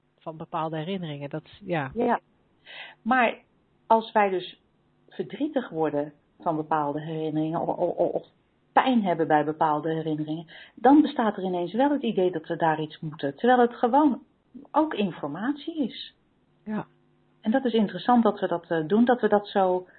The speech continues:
Speaker 2: geleerd hebben, alsof dat, ehm, alsof dat, die, die pijn en dat verdriet, dat mag niet, dus daar moet je iets mee, of dat moet een plekje. Ja, het voelt natuurlijk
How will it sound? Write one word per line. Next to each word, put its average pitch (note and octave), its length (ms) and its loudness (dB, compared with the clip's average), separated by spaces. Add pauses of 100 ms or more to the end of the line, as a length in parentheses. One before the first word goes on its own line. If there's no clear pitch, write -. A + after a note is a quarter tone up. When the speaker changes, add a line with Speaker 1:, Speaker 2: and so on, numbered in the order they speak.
(200)
Speaker 2:
geleerd G3+ 580 2
hebben, C#3+ 280 -2
alsof F3 380 -2
dat, E3+ 340 -6
ehm, D3+ 400 -4 (300)
alsof F#3 240 -2
dat, D#3+ 280 0
die, F3+ 180 -6
die E3 220 -6
pijn A3 260 4
en A3 80 0
dat E3+ 160 -2
verdriet, G3+ 360 -6
dat G3 160 0
mag G3+ 240 -8
niet, C#4+ 260 0
dus D#3+ 180 -12
daar G3 240 -4
moet A3 220 -6
je A#3+ 80 -10
iets A#3 160 -8
mee, G#3+ 300 0
of F3+ 100 -4
dat F3+ 140 -6
moet G3+ 200 -4
een E3 280 -6
plekje. G#3+ 560 0
Ja, - 100 4
het G#3 160 2
voelt D4+ 220 4
natuurlijk D4 580 4